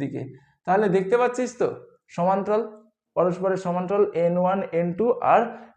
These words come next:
এন থ্রি, এন ফোর পরস্পরের সমান্তরাল। কেন সমান্তরাল? লজিকটা কি? লজিকটা হলো যেহেতু পি, কিউ আর এস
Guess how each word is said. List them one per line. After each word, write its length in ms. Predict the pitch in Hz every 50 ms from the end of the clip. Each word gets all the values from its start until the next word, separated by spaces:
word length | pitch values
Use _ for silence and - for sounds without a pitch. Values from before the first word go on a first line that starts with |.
| - 160
এন 80 | 165 180 175
থ্রি, 140 | 190 185 208 190 - 156
এন 80 | 160 165 170
ফোর 120 | - 202 208 202 202
পরস্পরের 440 | 185 185 185 180 - 196 196 190 185 -
সমান্তরাল। 400 | 202 202 220 220 208 220 233 254 262 - - - _ _ _ _ - 220
কেন 180 | 208 220 226 269 277 269 269
সমান্তরাল? 460 | 269 269 277 277 277 247 277 302 294 240 190
লজিকটা 420 | 190 202 190 247 247 - - 277 269 269
কি? 80 | 285 277 220 196
লজিকটা 320 | 185 185 202 202 - 247 247
হলো 140 | 247 277 302 285 - - - - - - -
যেহেতু 280 | 156 202 214 208 208 262 233 - -
পি, 120 | 214 220 226 226 220 -
কিউ 180 | 226 240 254 277 294 294 294 - - 170 185 190
আর 100 | 202 202 214 - 156 185 214
এস 140 | 247 277 -